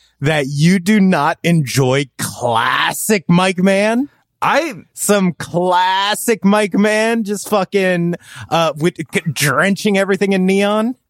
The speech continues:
Speaker 2: I think the Mike Mann, my big problem with him is he just really likes to take the ugliest part of a character and just drill on, on it and
Speaker 1: <laughs>
Speaker 2: put pressure on it and focus on it.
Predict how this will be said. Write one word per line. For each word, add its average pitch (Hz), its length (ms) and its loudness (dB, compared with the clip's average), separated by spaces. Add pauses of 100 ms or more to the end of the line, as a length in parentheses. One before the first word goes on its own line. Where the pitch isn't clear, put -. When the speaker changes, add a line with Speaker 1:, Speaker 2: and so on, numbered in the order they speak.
Speaker 2:
I 220 200 0
think 233 300 -6
the 151 280 0
Mike 156 340 -2
Mann, 131 420 0
my 127 120 0
big 147 320 -2
problem 135 300 -2
with 107 160 -4
him 107 180 0
is 95 140 -6
he 131 100 -6
just 139 220 -6
really 110 240 0
likes 98 280 -4
to 101 100 -6
take 98 200 -6
the - 160 -6
ugliest 92 380 -8
part 87 180 -4
of 85 80 -8
a 90 60 -6
character 95 480 -6
and 90 240 -4
just 82 320 -8
drill 85 560 -6
on, 85 320 -2
on 82 300 -4
it 76 120 -6
and 135 260 -2
Speaker 1:
<laughs> - 0 -
Speaker 2:
put 175 200 -4
pressure 104 640 -6
on 92 220 -4
it 95 120 -4
and 98 120 -4
focus 98 480 -6
on 92 180 -6
it. 90 120 -8